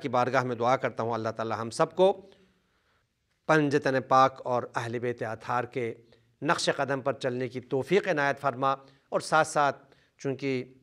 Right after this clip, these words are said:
مولائے متقیان کی ولادت کی ہم نے آج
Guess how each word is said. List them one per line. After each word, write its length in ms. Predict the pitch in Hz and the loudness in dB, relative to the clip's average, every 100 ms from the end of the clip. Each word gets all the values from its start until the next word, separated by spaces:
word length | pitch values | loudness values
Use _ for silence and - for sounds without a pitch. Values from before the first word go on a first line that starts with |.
| _ _ _ _ _ - | _ _ _ _ _ -4
مولائے 340 | 135 127 131 | 0 6 6
متقیان 600 | 127 120 135 127 127 123 | 6 -2 -4 -2 0 0
کی 260 | 117 123 120 120 - _ _ _ _ _ _ _ - | -2 -4 -4 -6 -18 _ _ _ _ _ _ _ 2
ولادت 500 | 147 139 135 151 - | 6 8 8 4 0
کی 200 | 147 139 - | -4 -4 -4
ہم 100 | 135 | -6
نے 240 | 131 135 127 | -2 0 -2
آج 420 | 120 117 120 - | 0 0 0 -2